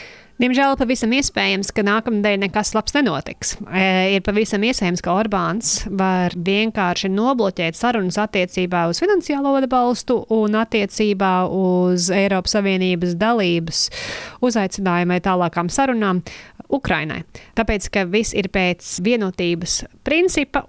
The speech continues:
un katra balss ir nepieciešama tālākai rīcībai. Ja Orbāns saka, ka viņš nerunās un nebūs vērts par to runāt, tad ir iespējams, ka nekas arī netiek uz priekšu.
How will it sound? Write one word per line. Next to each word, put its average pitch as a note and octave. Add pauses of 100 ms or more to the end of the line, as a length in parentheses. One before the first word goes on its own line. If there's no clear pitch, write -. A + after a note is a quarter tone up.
un G3
katra G#3
balss F#3
ir F3 (180)
nepieciešama F#3
tālākai F3+
rīcībai. G3 (340)
Ja A3
Orbāns G3+
saka, G3+
ka F3
viņš F3 (100)
nerunās A#3+
un F3+
nebūs E3+
vērts D#4
par G#3
to F#3+
runāt, A3+
tad G3+
ir G3+
iespējams, A#3
ka G#3+
nekas G#3
arī G#3
netiek F#3+
uz G3
priekšu. F#3